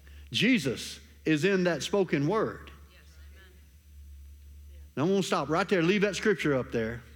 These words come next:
"For he looked for, uh, uh, to the reward." What reward? The reward of eternal life.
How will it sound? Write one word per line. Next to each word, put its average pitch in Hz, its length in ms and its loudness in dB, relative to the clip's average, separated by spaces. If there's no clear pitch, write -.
"For 170 160 4
he 180 80 6
looked 214 220 2
for, 190 400 2
uh, 143 320 -2
uh, 131 260 -2
to 185 140 2
the 151 100 2
reward." 135 640 2
What 165 240 -2
reward? 147 580 0
The 120 80 -2
reward 143 480 2
of 127 100 0
eternal 175 480 -2
life. 165 640 -6